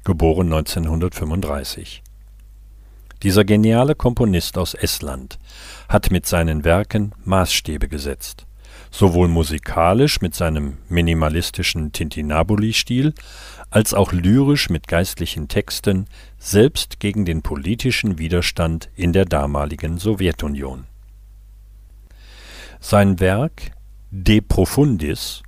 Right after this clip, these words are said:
aus der Tiefe, vertont den Bußpsalm einhundertdreißig. Der Chor besteht ausschließlich aus Männerstimmen.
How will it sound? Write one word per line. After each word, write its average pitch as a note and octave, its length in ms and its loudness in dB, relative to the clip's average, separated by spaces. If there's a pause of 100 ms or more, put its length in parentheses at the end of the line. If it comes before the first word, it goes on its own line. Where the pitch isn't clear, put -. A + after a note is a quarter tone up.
(360)
aus F2 200 0
der - 160 -4
Tiefe, A2 400 -4 (640)
vertont - 720 4
den D#2+ 200 0
Bußpsalm G2 880 0
einhundertdreißig. D#2+ 1300 -2 (1040)
Der A2+ 120 6
Chor E3 260 6
besteht A2 400 2
ausschließlich G#2+ 920 0
aus - 180 -2
Männerstimmen. D2 720 0